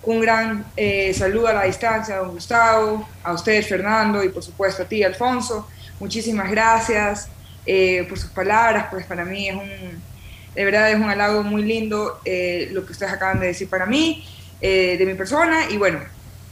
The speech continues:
eh, este libro de hecho está escrito en inglés. Eh, la traducción la estamos todavía trabajando. La traducción se la va a hacer de aquí a tres meses, ya va a salir el, el, el libro en español,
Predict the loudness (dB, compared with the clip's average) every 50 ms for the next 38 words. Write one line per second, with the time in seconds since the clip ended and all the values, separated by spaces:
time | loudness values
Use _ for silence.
0 | -20 -20 -20 -20 -20 -18 -10 -4 0 0 2 2 0 0 0 0 2 2 2 4
1 | 4 2 2 0 -2 -6 -6 -6 -6 -6 -4 -2 -2 -2 -2 -2 -2 0 2 2
2 | 2 0 -2 -8 -14 -16 -16 -16 -16 -16 -16 -16 -18 -18 -18 -20 -16 -10 -4 -2
3 | 0 2 4 4 4 2 2 0 0 0 0 0 2 2 2 2 2 0 -2 0
4 | 0 2 2 2 0 -4 -4 -6 -6 -4 -4 -6 -6 -4 -2 0 0 0 0 0
5 | -2 0 0 0 0 0 0 0 -2 -2 -4 -6 -8 -12 -16 -20 -20 -18 -10 -6
6 | -6 -2 0 0 0 0 0 -2 -2 -2 0 0 2 2 0 0 0 0 0 0
7 | 0 -2 -4 -4 -2 -2 -2 -2 0 -2 -2 -2 -2 -4 -4 -2 0 0 0 0
8 | 0 -4 -4 -4 -4 -2 2 2 2 2 0 0 0 0 0 0 -4 -4 -6 -4
9 | -4 -2 -2 -2 -4 -4 -6 -6 -6 -6 -6 -6 -6 -4 -2 0 0 -2 -2 -6
10 | -6 -6 -4 -2 0 0 2 2 0 -2